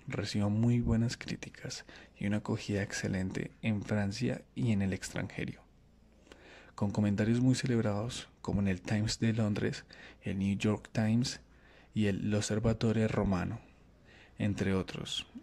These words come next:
Los derechos de autor los utilizaría para financiar las reformas y ampliación de la Escuela Alberto Magno y los gastos de una serie de viajes escolares.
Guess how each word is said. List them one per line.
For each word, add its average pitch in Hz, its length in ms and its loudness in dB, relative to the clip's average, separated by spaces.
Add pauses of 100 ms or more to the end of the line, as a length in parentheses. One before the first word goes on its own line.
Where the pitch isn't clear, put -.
(140)
Los 113 220 4
derechos 113 360 4
de 147 60 4
autor 113 320 2
los 110 160 2
utilizaría 110 600 0
para 107 180 2
financiar 98 640 -2 (300)
las 107 180 0
reformas 104 760 -2
y 104 60 -2
ampliación 101 480 -4
de 107 80 0
la 107 80 0
Escuela 98 300 -4
Alberto 101 460 -4
Magno 117 460 -2 (400)
y 110 100 -4
los 113 180 0
gastos 107 300 -2
de 107 80 -2
una 101 120 -2
serie 104 320 -4
de 110 60 -2
viajes 107 340 -2
escolares. - 680 -6